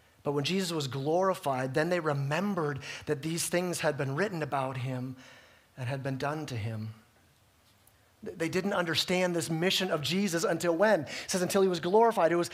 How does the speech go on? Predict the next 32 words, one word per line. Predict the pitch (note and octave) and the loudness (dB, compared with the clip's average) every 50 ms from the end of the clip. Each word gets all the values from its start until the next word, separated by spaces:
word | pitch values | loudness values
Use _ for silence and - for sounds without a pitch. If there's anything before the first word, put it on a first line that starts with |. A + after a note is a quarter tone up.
| - - | 0 4
it | G3+ | 4
was | G3 F3+ - - - | 4 4 4 2 4
after | A#3+ A#3+ A#3+ - - A3 | 6 6 6 4 4 2
the | F#3+ G3 | 0 0
cross. | - - - G#3 A3+ A#3+ B3 A#3 G#3 F#3 - | 0 2 6 8 8 10 10 8 6 6 4
The | G#3+ G#3+ | 2 0
disciples | F#3+ F3 - A#3+ B3+ B3+ B3 A#3+ G#3 | 2 4 8 8 8 8 8 4 4
now | G#3+ A3 G#3 | 6 6 6
looking | G3+ G3+ A3+ A#3+ A#3+ B3 A3+ G#3 | 6 8 6 6 6 6 2 4
back | E3+ A#3+ B3 B3 B3 B3 | 4 4 6 4 6 6
going, | A#3+ A3+ A3 G3+ - - - - - - - | 6 6 6 4 0 -4 -10 -14 -2 4 8
"Oh, | A#3+ C4 C#4 C#4 C#4+ D4+ C#4+ C#4+ C4+ C4 A3+ F3 - - - - - - - - | 8 10 10 10 10 8 8 8 6 4 4 2 0 -6 -14 -20 -20 -8 2 6
now | G3 A3+ B3+ C4+ | 6 8 8 8
we | C4 C#4 C#4 A3+ | 8 6 4 4
get | - C4+ C#4+ C#4 C#4 | 6 6 6 8 8
that | - C#4 C4+ C4 - | 8 8 8 6 4
Sunday." | - G4 G4 G#4 G#4 F#4 - C#4+ C4 A#3 G#3 F3 D3+ - - - _ _ _ _ _ _ _ _ _ _ _ _ _ _ _ _ _ - - - _ - - - - - - - - _ _ _ _ _ _ _ _ _ _ - | 4 4 6 6 4 4 2 2 4 2 2 0 -4 -8 -14 -20 _ _ _ _ _ _ _ _ _ _ _ _ _ _ _ _ _ -20 -20 -20 _ -20 -20 -20 -20 -20 -20 -20 -20 _ _ _ _ _ _ _ _ _ _ 4
That | G#3 G#3+ | 4 4
Jesus | A3 B3+ C#4 B3+ B3 | 6 4 4 4 4
was | C#4 B3+ - | 4 4 4
coming | - - C4 C4+ C4+ C#4 C4 | 6 6 6 6 6 6 2
as | B3 B3 | 2 0
a | - | 0
king | - C4+ C#4 C#4 C4 B3+ | 2 2 4 4 4 2
to | B3 | 2
conquer | B3+ - B3+ B3 C4 C4 - B3+ B3 - - - - - | 2 4 6 6 6 6 8 6 6 6 4 0 6 8
our | A#3 A#3+ B3 A3 | 10 10 10 8
greatest | D3+ G3 G#3 A#3+ C4+ C4+ B3 A#3 A3+ A#3+ B3 | 6 6 6 6 8 6 4 2 2 4 4
enemy, | A3 A3 G#3+ G3 F#3+ F3+ | 4 4 4 2 0 0
sin | E3 - - - - C#4 C4 B3+ A3 G3 - - - - - - | 0 0 -2 2 4 6 6 6 4 0 -4 -6 -12 -8 -2 0
and | G3+ G3 F#3 D3+ | 2 2 4 6
death. | A3+ B3+ B3+ A#3+ A3 F#3 - - - - - - - | 6 6 6 6 4 2 -4 -12 -16 -18 -18 -18 -20